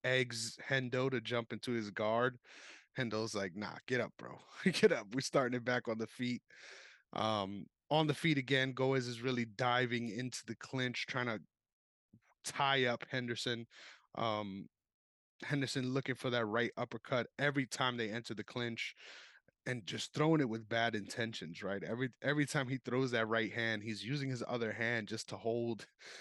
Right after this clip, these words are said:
Goes in place and then just winging it. Um, Hendo ends up reversing him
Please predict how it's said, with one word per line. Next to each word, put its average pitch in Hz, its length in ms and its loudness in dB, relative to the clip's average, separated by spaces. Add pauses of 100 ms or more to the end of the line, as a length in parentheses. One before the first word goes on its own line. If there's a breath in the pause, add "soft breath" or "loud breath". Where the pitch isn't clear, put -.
(300 loud breath)
Goes 127 360 4
in 117 120 0
place 131 640 2
and 120 200 -2
then 110 280 0
just 120 260 -2
winging 110 500 -2
it. 101 120 -6 (640 loud breath)
Um, 107 500 -2 (500)
Hendo 139 480 4
ends 135 180 2
up 139 120 2
reversing 131 520 2
him 120 320 -4